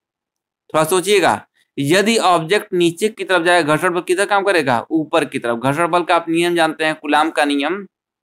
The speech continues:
उसमें कहा गया है कि जिधर किसी वस्तु में गति होती है, उसके विपरीत दिशा में, उल्टी दिशा में घर्षण बल काम करता है। तो घर्षण बल F का मान क्या हो जाएगा, एमजी sin theta। रखते हैं वैल्यू,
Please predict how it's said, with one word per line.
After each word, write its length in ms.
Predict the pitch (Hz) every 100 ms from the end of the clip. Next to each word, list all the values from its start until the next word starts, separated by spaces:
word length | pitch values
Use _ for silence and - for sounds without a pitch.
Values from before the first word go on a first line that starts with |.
| _ _ _ _ _ - - 147
उसमें 280 | 139 170
कहा 300 | 165 160 180
गया 240 | 190 190 185
है 320 | 165 117 - _ _
कि 80 | 156
जिधर 360 | 139 143 170 175
किसी 360 | 170 156 180
वस्तु 320 | 165 165 - 165
में 240 | 165 147
गति 280 | 143 - 175
होती 380 | 170 165 165 165
है, 400 | 165 180 196 _ _
उसके 340 | 147 143 - 160
विपरीत 440 | 151 143 170 196
दिशा 340 | 165 160 156 151
में, 120 | 147
उल्टी 400 | 139 165 160 190
दिशा 320 | 151 143 147
में 200 | 151 147
घर्षण 320 | 135 131 143
बल 180 | 131 147
काम 300 | 156 131 127
करता 320 | 120 123 - 131
है। 260 | 135 107 _ _ -
तो 100 | 135
घर्षण 320 | 135 135 165
बल 180 | 160 165 151
F 160 | 156
का 80 | 165
मान 180 | 160 165
क्या 160 | 165 165
हो 60 |
जाएगा, 500 | 165 165 160 180 196 _ _ -
एमजी 680 | 135 139 139 165 185 214 _ _ _ _ -
sin 540 | - 139 139 151 196 214 _ _ -
theta। 420 | 135 127 123 101 - _ _ _ _ _ _ _ -
रखते 300 | 147 143 208
हैं 160 | 196
वैल्यू, 260 | 190 175